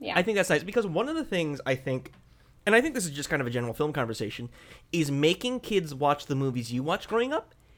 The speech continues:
Speaker 2: is, generally speaking, not the greatest idea.
Speaker 1: Nope. No, it's
Speaker 2: Um,
Speaker 1: not. It's
Speaker 2: first
Speaker 1: bad.
Speaker 2: of all, filmmaking has come a long way. And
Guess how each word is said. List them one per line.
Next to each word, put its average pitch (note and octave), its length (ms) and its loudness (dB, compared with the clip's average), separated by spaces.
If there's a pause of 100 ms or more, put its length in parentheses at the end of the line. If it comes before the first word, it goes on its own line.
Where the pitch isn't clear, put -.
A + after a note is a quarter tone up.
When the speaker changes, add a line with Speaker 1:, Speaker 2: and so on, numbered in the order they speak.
(200)
Speaker 2:
is, B3 180 0
generally C4+ 520 0
speaking, G3 520 -2
not D#3 240 4
the - 60 -2
greatest A2+ 520 -2
idea. C#2+ 400 -12 (600)
Speaker 1:
Nope. D4+ 500 4 (220)
No, C#4 220 4
it's D4 80 6
Speaker 2:
Um, C4+ 160 8
Speaker 1:
not. C4 240 4 (460)
It's A3 100 -8
Speaker 2:
first A#3+ 200 8
Speaker 1:
bad. B3+ 80 6
Speaker 2:
of B3 60 6
all, D#3 300 8 (260)
filmmaking F#3 960 2
has D3 380 -2
come C#3+ 240 -2
a C3+ 40 4
long A#2+ 360 0
way. A2+ 320 -8 (1300)
And D#3 400 6